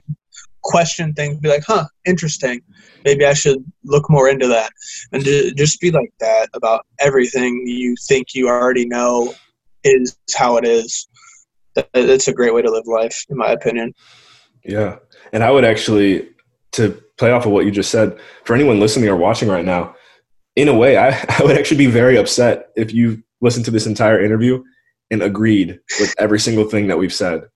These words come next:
Speaker 2: because
Speaker 1: Yeah.
Speaker 2: I think to have an open mind, you, you want your, you want your opinion and your open-mindedness and your beliefs to be s-, like, so unique that it's just tr-, it's true to you.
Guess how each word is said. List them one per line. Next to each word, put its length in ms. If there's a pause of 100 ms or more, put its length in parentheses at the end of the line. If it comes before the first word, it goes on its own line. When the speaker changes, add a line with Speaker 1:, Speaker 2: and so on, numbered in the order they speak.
(480)
Speaker 2:
because 640 (380)
Speaker 1:
Yeah. 220 (440)
Speaker 2:
I 100
think 240
to 140
have 280
an 80
open 260
mind, 380 (720)
you, 140
you 200
want 260
your, 260
you 200
want 180
your 100
opinion 360
and 120
your 280
open-mindedness 640
and 100
your 120
beliefs 420
to 100
be 140
s-, 380
like, 160
so 240
unique 420
that 140
it's 180
just 400
tr-, 260
it's 140
true 240
to 140
you. 340